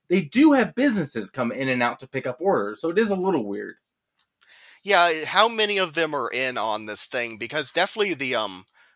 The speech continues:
Speaker 2: motel owner is in on it, because later, uh, Colonel Cochran, like,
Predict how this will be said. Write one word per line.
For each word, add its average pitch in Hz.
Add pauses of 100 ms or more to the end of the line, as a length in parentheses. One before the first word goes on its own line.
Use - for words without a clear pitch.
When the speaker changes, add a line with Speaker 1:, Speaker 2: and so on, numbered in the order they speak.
Speaker 2:
motel 135
owner 92 (180)
is 107
in 117
on 92
it, 82
because 110
later, 120 (540)
uh, 98
Colonel 110
Cochran, 101
like, 95